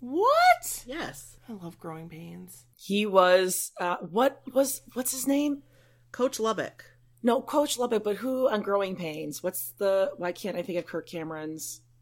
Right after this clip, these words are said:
Speaker 1: Mike Sieber.
Speaker 3: Remember his friend Boner?
Speaker 2: Yes.
Speaker 1: Yes.
Speaker 2: Did Boner die?
Speaker 3: Boner died?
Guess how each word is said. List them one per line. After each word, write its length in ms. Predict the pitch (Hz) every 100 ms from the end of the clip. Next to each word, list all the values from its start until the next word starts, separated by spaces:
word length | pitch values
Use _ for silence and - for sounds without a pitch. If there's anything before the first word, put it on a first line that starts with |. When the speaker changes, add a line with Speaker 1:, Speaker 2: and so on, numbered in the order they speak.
| _
Speaker 1:
Mike 220 | 180 185
Sieber. 360 | - 180 156 170 -
Speaker 3:
Remember 300 | 180 160 175
his 180 | 185 -
friend 400 | 180 165 165 135
Boner? 680 | 156 147 151 165 180 202 - _
Speaker 2:
Yes. 460 | - 170 165 147 156
Speaker 1:
Yes. 420 | 151 180 - - - -
Speaker 2:
Did 140 | 220 185
Boner 300 | 220 403 415
die? 400 | 190 165 165 175
Speaker 3:
Boner 300 | 214 247 277
died? 500 | 208 165 156 170 247